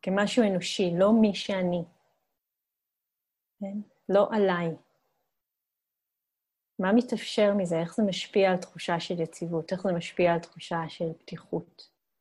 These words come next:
איך זה משפיע על החופש שאפשרי באותו רגע? אז החוויה שלנו מובנית, כן?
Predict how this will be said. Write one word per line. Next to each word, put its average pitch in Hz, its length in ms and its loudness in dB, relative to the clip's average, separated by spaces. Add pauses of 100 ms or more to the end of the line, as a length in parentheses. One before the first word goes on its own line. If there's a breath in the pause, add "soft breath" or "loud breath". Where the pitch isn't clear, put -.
(840)
איך 185 160 -10
זה 185 80 0
משפיע 175 440 2
על 170 200 4
החופש - 760 -6 (1300)
שאפשרי 165 960 -2 (600)
באותו 175 380 0
רגע? 156 280 -6 (4000)
אז 180 100 -4
החוויה 185 580 4
שלנו 214 680 4 (100)
מובנית, 190 1040 0 (120)
כן? 202 240 -6